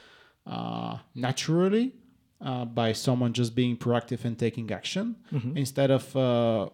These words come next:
Speaker 1: w-, just waiting to be pushed and just waiting to be activated to do something.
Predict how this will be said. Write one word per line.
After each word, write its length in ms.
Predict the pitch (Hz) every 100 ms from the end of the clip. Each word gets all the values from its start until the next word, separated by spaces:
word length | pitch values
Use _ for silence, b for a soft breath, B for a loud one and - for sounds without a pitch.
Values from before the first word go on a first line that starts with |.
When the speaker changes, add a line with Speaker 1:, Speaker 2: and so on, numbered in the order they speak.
| _ _ -
Speaker 1:
w-, 180 | 139 120
just 400 | 117 147 - -
waiting 440 | 131 139 139 127
to 140 | - 120
be 120 | 113
pushed 800 | - - 127 - - - - - -
and 340 | 127 117 117
just 240 | 117 113 -
waiting 260 | 113 117
to 120 | 110 113
be 120 | 113
activated 540 | 107 - 110 107 - -
to 80 |
do 120 | - 107
something. 420 | - 101 -